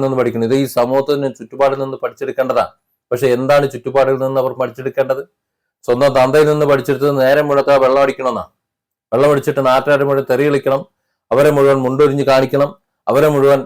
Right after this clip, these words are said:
എന്ത് പറയാ, അവരിൽ നിന്ന് വായിരിക്കുന്ന മുഴുവൻ കേൾക്കണം, അവരുടെ നിന്ന് അടി വാങ്ങിക്കൂട്ടണമെന്നാണ് മക്കൾക്ക് കൊടുത്തിട്ടുള്ള ഒരു, ഒരു സന്ദേശം എന്ന് പറയുന്നത്. മക്കൾ അതുപോലെ ആകും, പിന്നെ എങ്ങനെ ആവണമെന്നാ പറയണേ? അപ്പൊ അങ്ങനെ പാരന്റിങ് ചെയ്തിട്ടുള്ള മക്കൾ, ആ മക്കൾക്ക്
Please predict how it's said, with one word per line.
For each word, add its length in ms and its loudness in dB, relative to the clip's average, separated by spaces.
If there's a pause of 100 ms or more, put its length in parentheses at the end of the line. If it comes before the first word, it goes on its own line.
(200)
എന്ത് 180 -4
പറയാ, 220 4 (280)
അവരിൽ 180 0
നിന്ന് 160 0
വായിരിക്കുന്ന 440 2
മുഴുവൻ 240 0
കേൾക്കണം, 280 0
അവരുടെ 160 0
നിന്ന് 140 0
അടി 140 0
വാങ്ങിക്കൂട്ടണമെന്നാണ് 720 -2 (640)
മക്കൾക്ക് 420 -2
കൊടുത്തിട്ടുള്ള 460 -2 (180)
ഒരു, 140 -4 (280)
ഒരു 100 -2 (220)
സന്ദേശം 380 -2
എന്ന് 140 -4
പറയുന്നത്. 380 -4
മക്കൾ 240 -4
അതുപോലെ 300 2
ആകും, 180 -2 (280)
പിന്നെ 180 -4
എങ്ങനെ 180 -2
ആവണമെന്നാ 300 0
പറയണേ? 220 -2 (440)
അപ്പൊ 120 -2 (100)
അങ്ങനെ 300 2 (100)
പാരന്റിങ് 500 4
ചെയ്തിട്ടുള്ള 460 0
മക്കൾ, 260 0 (760)
ആ 20 2 (140)
മക്കൾക്ക് 520 2